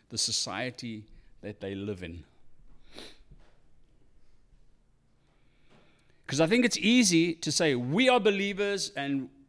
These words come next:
you're all going to hell," and we just offend everybody else. But when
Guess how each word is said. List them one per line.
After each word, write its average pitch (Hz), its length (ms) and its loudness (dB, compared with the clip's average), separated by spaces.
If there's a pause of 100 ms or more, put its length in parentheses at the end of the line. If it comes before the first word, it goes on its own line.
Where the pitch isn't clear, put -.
(140)
you're 202 260 2
all 214 80 4
going 170 240 -2
to 147 100 0
hell," 160 380 2
and 139 140 2
we 135 80 2
just 160 240 -4
offend 170 640 -2
everybody 113 400 -4
else. 82 220 -6
But 139 180 -10
when 151 220 -4